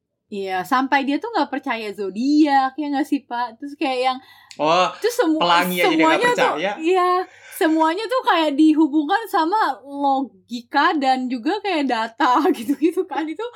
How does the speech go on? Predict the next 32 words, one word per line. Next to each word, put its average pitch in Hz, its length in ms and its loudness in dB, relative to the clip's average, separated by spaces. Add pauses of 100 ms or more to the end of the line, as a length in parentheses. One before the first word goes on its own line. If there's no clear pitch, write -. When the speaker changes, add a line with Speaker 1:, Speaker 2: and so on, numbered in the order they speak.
(320)
Speaker 1:
kayak, 320 240 -2
oke, 294 240 0 (160)
ini 294 240 0
memang 240 480 -2
bener-bener 226 320 -6
the 214 160 -6
real, 214 400 -4
eh, 196 320 -2 (160)
I 202 80 -4
T 220 320 -10
sih. 208 320 -10 (1300)
Speaker 2:
Iya, 226 340 -4
orang, 151 380 -2 (560)
aduh, 190 240 -4 (440)
itu 220 440 -10
dia 185 240 -2
tuh 262 160 -6
kayak 190 480 -4
conversation 185 720 -6
breaker 160 580 -4
banget 147 480 -8
gitu 208 300 -10
loh. 139 400 -8 (260)
Yang 170 480 -12
Speaker 1:
Iya, 370 160 2
yang 294 220 2
Speaker 2:
Dami 285 100 0
lagi 277 60 4 (260)
Speaker 1:
mematahkan 285 220 -2
gitu 277 160 -6
Speaker 2:
asik-asik, 233 320 -2
Speaker 1:
kan. 214 140 -8